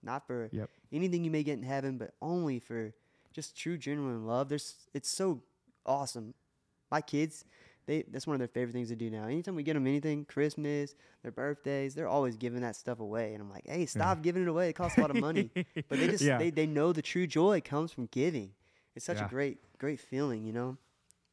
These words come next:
Speaker 2: Yeah, and that's awesome.
Speaker 1: Awesome.
Speaker 2: And that, it go right in the verse that I have this pulled up right here. It's, uh, Matthew six, uh, one through four.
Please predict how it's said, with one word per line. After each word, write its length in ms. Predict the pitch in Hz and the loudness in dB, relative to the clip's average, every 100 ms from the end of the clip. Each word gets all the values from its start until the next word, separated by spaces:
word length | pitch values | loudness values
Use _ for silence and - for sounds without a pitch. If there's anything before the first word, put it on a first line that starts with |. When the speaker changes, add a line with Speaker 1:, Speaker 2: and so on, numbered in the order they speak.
| - | 0
Speaker 2:
Yeah, 200 | 160 131 | 2 2
and 80 | 131 | 0
that's 160 | 170 156 | -2 -2
awesome. 280 | 170 156 | -4 -2
Speaker 1:
Awesome. 260 | 120 139 113 - - _ - - - | -4 -4 -6 -12 -20 _ -20 -20 -4
Speaker 2:
And 100 | 151 | 0
that, 220 | 156 - _ _ | 0 -2 _ _
it 140 | 160 135 | -4 4
go 300 | 156 139 127 | 6 6 2
right 240 | 120 143 | 0 0
in 100 | 135 | -2
the 80 | 123 | -4
verse 220 | 135 147 | -6 -6
that 100 | 120 | -8
I 60 | 117 | -6
have 140 | 117 | -6
this 100 | 110 | -8
pulled 240 | - - 117 | -10 -8 -6
up 140 | 110 | -6
right 160 | 117 113 | -6 -6
here. 160 | 117 | -6
It's, 200 | 117 127 | -8 -10
uh, 240 | 135 120 110 | -8 -8 -6
Matthew 380 | 120 135 135 120 | -4 -4 -4 -10
six, 520 | - - 151 147 - | -10 -6 -6 -8 -18
uh, 180 | - 131 | -12 -10
one 260 | 117 131 139 | -6 -4 -4
through 200 | 139 127 | -2 -4
four. 360 | - 139 117 | 0 0 0